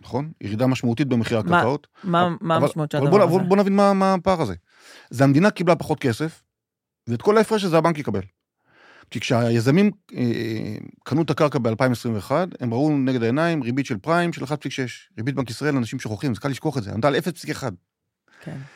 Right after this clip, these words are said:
Speaker 1: אה, היום ריבית בנק ישראל ארבע, ארבעה וחצי אחוז, פריים בשישה אחוז, עלה בארבעה פסיק ארבעה אחוז הריבית.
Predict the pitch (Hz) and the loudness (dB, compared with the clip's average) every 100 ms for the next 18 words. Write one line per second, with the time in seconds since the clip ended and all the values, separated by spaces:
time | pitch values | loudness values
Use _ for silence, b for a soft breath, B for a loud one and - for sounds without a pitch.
0 | B B B - 104 104 101 - - 143 | B B B -8 -6 -4 -6 -8 -2 2
1 | 170 160 160 151 135 151 147 131 113 104 | 4 4 4 2 0 0 2 4 2 0
2 | - 113 113 127 143 151 156 143 120 - | -2 -2 -2 -4 -4 -4 -2 -4 -6 -8
3 | - 127 117 101 - 147 151 143 127 - | 0 0 0 -4 0 2 2 -2 -8 -10
4 | - 117 139 131 127 123 120 110 110 107 | -12 -4 0 0 2 2 0 -6 -2 -2
5 | 107 101 98 98 98 _ | -2 -4 -10 -10 -14 _